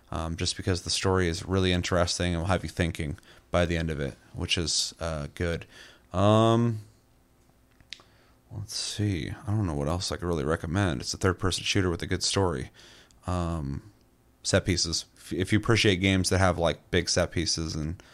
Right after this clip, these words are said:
crazy stuff that happens story-wise, uh, in terms of visuals, um, I would recommend it as well.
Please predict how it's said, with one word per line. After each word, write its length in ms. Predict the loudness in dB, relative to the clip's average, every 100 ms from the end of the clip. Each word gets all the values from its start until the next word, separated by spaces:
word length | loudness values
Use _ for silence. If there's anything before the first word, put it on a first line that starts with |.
| -20 -20 _
crazy 280 | 2 4 4
stuff 240 | 2 0
that 100 | 0
happens 580 | 0 0 -2 -4 -2 -4 -4
story-wise, 720 | -2 0 0 0 -2 -2 -4 -4
uh, 240 | -4 -4 -4
in 100 | -4
terms 240 | -6 -4
of 120 | -6 -2
visuals, 540 | 0 2 2 2 -2 -6 -20 -8
um, 320 | -4 -2 -4 -4
I 80 |
would 80 | -4
recommend 440 | -4 -4 -4 -4 -6
it 120 | -6
as 240 | -6 -8 -8
well. 800 | -4 -2 0 0 0 -2 -4